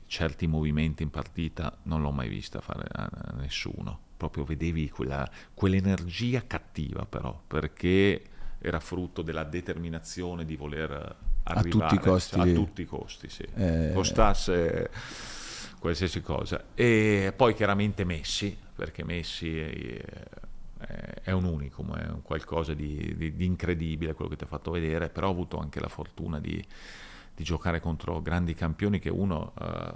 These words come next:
Speaker 1: delle volte, eh, pensa di, di, di, che, che, che siano state solo de-, de-, de-, de-, de-, dei personaggi di poco rilievo, invece sono stati protagonisti assoluti, e quindi parlo, non so, di Zidane.
Speaker 2: Sì.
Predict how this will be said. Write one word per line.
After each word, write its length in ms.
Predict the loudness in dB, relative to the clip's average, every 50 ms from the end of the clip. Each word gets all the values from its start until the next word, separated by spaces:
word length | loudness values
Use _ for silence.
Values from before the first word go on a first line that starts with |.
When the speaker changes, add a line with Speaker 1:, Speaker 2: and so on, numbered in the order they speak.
| -10 -8
Speaker 1:
delle 180 | -4 -2 -2 0
volte, 580 | 0 0 0 -2 -2 -2 -2 0 0 -2 -4 -6
eh, 540 | -6 -6 -4 -4 -4 -4 -6 -6 -6 -8 -10 -6 -2
pensa 320 | -2 0 0 0 0 0 0
di, 220 | 0 0 0 -2
di, 180 | -2 -4 -6 -6
di, 480 | -6 -6 -4 -4 -6 -6 -6 -8 -10 -8
che, 160 | -8 -10 -8
che, 160 | -6 -8 -6
che 120 | -6 -6 -6
siano 300 | -4 -4 -4 -2 -4 -4
state 380 | -4 -2 -2 -2 -2 -2 -4 -8
solo 600 | -6 -4 -4 -2 -2 -2 -2 -4 -4 -8 -12 -18 -20 -20 -20 -18 -18 -18 -18 -18 -16 -10 -8 -8 -6
de-, 240 | -4 -2 -2 0 0
de-, 160 | 0 0 0 0
de-, 200 | -2 -4 -4 -4
de-, 180 | -6 -6 -6
de-, 120 | -6 -6 -4 -4
dei 260 | 0 2 2 2 2
personaggi 680 | 2 0 0 0 0 -2 -2 0 0 0 0 0 -2
di 100 | -2 -2
poco 260 | -2 -4 -2 -2 -2
rilievo, 380 | 0 0 0 2 2 2 0 0
invece 260 | 0 -2 -2 -2 -4
sono 140 | -4 -4 -4
stati 80 | -4 -4
protagonisti 600 | -6 -8 -6 -4 -4 -2 -2 -4 -4 -6 -6 -8
assoluti, 480 | -8 -6 -6 -4 -4 -4 -4 -4 -6 -6
e 20 | -4
quindi 200 | -4 -4 -4 -4
parlo, 220 | -6 -6 -6 -6
non 100 | -8 -8
so, 140 | -6 -6 -6
di 120 | -6 -6 -6
Zidane. 760 | -6 -6 -4 -4 -2 -2 -2 -2 -4 -6 -8 -8 -8 -8 -6
Speaker 2:
Sì. 240 | 0 4 6 6